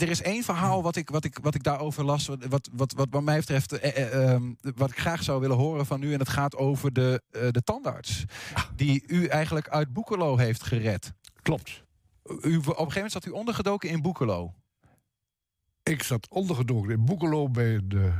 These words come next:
Speaker 2: tuinman van, eh, het landgoed de Welen.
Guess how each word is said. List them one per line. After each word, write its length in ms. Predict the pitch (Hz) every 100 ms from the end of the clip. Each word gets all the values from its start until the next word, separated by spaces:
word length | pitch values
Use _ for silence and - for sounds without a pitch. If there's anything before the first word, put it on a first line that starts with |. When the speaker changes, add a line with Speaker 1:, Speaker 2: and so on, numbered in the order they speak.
| 87
Speaker 2:
tuinman 460 | - 175 147 120 104
van, 340 | 90 101 92 92
eh, 200 | 92 85 85
het 180 | 104
landgoed 420 | 123 131 - 120 92
de 60 |
Welen. 440 | 98 139 160 180